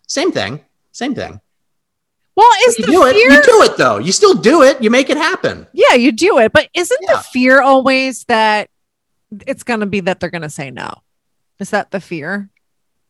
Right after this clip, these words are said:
Speaker 1: Well, it's all those thoughts. "Oh, he probably doesn't wanna hear from me.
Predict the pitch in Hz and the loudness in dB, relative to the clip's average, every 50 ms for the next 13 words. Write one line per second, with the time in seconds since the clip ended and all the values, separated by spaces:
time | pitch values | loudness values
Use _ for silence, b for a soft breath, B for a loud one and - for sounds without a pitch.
0 | _ _ _ _ _ _ _ _ _ _ _ _ _ _ _ _ _ _ _ _ | _ _ _ _ _ _ _ _ _ _ _ _ _ _ _ _ _ _ _ _
1 | _ _ _ _ _ - 233 233 170 143 135 139 151 165 - _ _ _ _ _ | _ _ _ _ _ -2 0 2 2 2 0 -2 -4 -8 -12 _ _ _ _ _
2 | _ _ _ _ _ _ _ _ _ _ _ 147 143 143 - - - - 240 175 | _ _ _ _ _ _ _ _ _ _ _ -8 -8 -8 -10 -12 -6 -2 -2 0
3 | 190 160 131 113 107 95 - - - 82 78 67 - - - - - - - _ | 0 0 -2 -2 -4 -4 -8 -10 -10 -12 -12 -14 -16 -18 -18 -18 -18 -18 -20 _
4 | _ _ _ _ _ _ _ - 143 139 135 143 139 - 175 185 170 131 120 113 | _ _ _ _ _ _ _ -8 -8 -6 -6 -8 -8 -8 -6 -6 -6 -6 -8 -10
5 | 101 95 104 95 90 - 87 87 - - 95 90 90 87 85 90 95 | -12 -16 -18 -18 -16 -16 -16 -16 -16 -18 -18 -16 -16 -18 -18 -20 -20